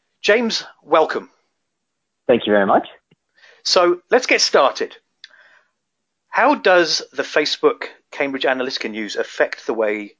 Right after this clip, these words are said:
Speaker 1: in which consumers view Facebook and other gaffer companies as potential alternatives to banks?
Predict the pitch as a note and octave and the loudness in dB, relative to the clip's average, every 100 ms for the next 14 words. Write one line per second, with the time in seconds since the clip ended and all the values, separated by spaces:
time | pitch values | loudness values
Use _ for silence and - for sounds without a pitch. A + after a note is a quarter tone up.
0 | _ A2+ G#2 G#2+ - - A2 - C3 A2 | _ -16 -12 -12 -12 -12 -10 -8 -8 -10
1 | G2+ D#3 G3+ - G#2+ G2+ - G#2+ G#2 A2 | -10 -6 -6 -2 -4 -4 -8 -8 -4 -2
2 | D#3 A#2+ A2 G#2+ A2+ - G2+ F#2 G#2 F#2+ | 0 0 -2 -2 -6 -6 -6 -6 -14 -14
3 | - - - G2+ - G#2 - G#2 F#2+ G2 | -14 -14 -12 -12 -10 -10 -12 -16 -16 -18
4 | - F#2+ A#2+ F#2 - - | -16 -8 -6 -6 -10 -20